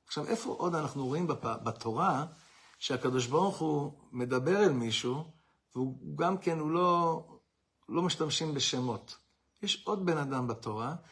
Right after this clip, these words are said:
שטעם מזה קצת, אבל זה לא היה, זה לא נשאר, זה היה, זה היה ממש קצת. איזה פרשה פותחת בלי לציין שם? יש דיבור, אבל לא מציינים את השם של הבן אדם.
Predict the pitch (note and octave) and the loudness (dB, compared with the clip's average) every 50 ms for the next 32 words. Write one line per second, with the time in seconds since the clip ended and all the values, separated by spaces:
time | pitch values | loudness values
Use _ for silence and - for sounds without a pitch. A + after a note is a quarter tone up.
0 | - - - - _ - - - D3 D3 - - D#3 - - D3 E3 F3+ F3 D#3+ | -20 -20 -20 -20 _ -6 -4 -4 -4 -4 0 0 0 2 4 4 4 4 4 2
1 | D3 C3+ A#2+ A2 A2+ - - - - - D3 D#3+ G3+ - - - - - - _ | 0 -2 -2 -2 -4 -4 -6 -10 -4 -2 0 0 0 -2 -4 -12 -14 -16 -16 _
2 | _ _ _ _ _ _ _ _ _ _ _ C#3+ C#3+ C#3+ E3+ E3+ D3 E3 F3+ F3+ | _ _ _ _ _ _ _ _ _ _ _ -10 -2 0 2 2 2 2 2 4
3 | F#3 G3 G#3 G3+ G3+ G3+ G3 F#3+ F3 D3 E3+ F3 F#3 G3+ G3+ F3+ - - - F3+ | 4 4 4 4 4 4 2 0 2 4 4 4 6 6 6 6 6 6 6 4
4 | D#3 C3 G#2+ G#2+ A2 G#2 D3 E3 E3+ E3 - - _ - - - F#3+ F#3+ F#3 F3 | 2 2 0 -2 -4 -4 -2 -2 -2 -4 -4 -10 _ -20 -8 -4 -2 0 0 0
5 | E3+ E3+ E3 - - - - - - C3 G2+ - - - - - _ _ _ _ | -2 0 -2 -2 -4 -4 -10 -8 -6 -6 -6 -8 -12 -20 -20 -20 _ _ _ _
6 | _ _ _ _ _ _ E3+ E3+ F#3+ G#3 G3 - D#3+ D#3 D3 C#3+ - - E3+ D3 | _ _ _ _ _ _ 0 0 0 0 2 0 0 2 2 0 2 2 0 -2
7 | - - C3 - - G3 G#3 - - D3 D3+ D3+ - - C3+ C#3+ E3 F3+ F3 D#3 | -2 -6 -8 0 2 2 2 2 2 -2 -2 -2 -4 -6 -4 0 0 0 0 0
8 | - - D3 D3+ D#3 D3+ - - - C3+ B2 G#2+ F#2+ G2 - _ _ _ _ _ | -2 -2 -2 -2 -2 -2 -2 -2 -2 -2 -6 -8 -8 -12 -14 _ _ _ _ _
9 | _ _ _ _ _ _ _ _ _ - - D#3 - A#2+ A#2 C3 C3 A#2+ D#3+ G#3 | _ _ _ _ _ _ _ _ _ -4 -2 -2 0 0 0 0 0 2 2 2
10 | G#3+ D#3+ C3 A2+ G#2+ A#2 B2+ D3+ D#3+ C#3+ - D3+ C#3+ C#3 D3+ D#3+ D3+ D#3 C3+ B2 | 2 2 2 0 0 0 0 0 -2 -2 -2 -2 -2 0 -2 -4 -4 -4 -2 -2
11 | - - D#3+ D#3+ C#3 - B2+ B2 A2 G#2 G#2 G2+ G2 F#2+ F#2+ F#2 F2+ | -2 -2 -2 -2 -2 -2 -2 -2 -4 -4 -6 -6 -6 -8 -8 -10 -10